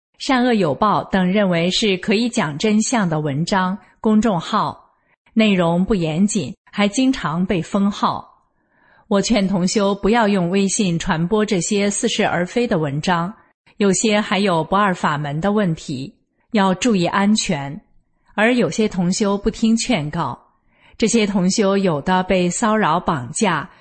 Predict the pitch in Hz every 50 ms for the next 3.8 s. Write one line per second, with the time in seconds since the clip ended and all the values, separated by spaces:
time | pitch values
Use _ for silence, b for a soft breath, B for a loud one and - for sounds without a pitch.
0 | b b - 202 196 185 202 202 - - 233 220 - 254 214 185 175 180 - 185
1 | 185 170 180 208 - - 240 233 226 - 262 226 175 160 156 170 196 175 143 127
2 | b b b b b b - 190 185 185 190 185 190 185 - - 226 226 233 220
3 | 170 151 160 170 - - 185 175 165 - - 196 175 143 -